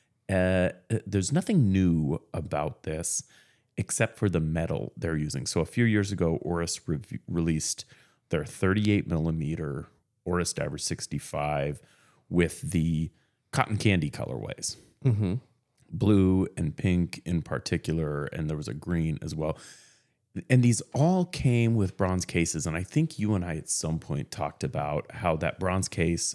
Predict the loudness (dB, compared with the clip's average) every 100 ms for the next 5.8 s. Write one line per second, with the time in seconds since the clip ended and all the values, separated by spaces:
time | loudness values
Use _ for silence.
0 | -6 -2 -2 -2 -8 -10 _ -8 2 4
1 | 4 4 2 2 4 2 -2 -4 -4 -10
2 | -18 _ _ _ _ _ _ _ _ _
3 | _ _ _ _ _ _ _ _ _ _
4 | 0 0 2 2 2 2 0 -4 -10 _
5 | _ 2 4 6 4 4 4 2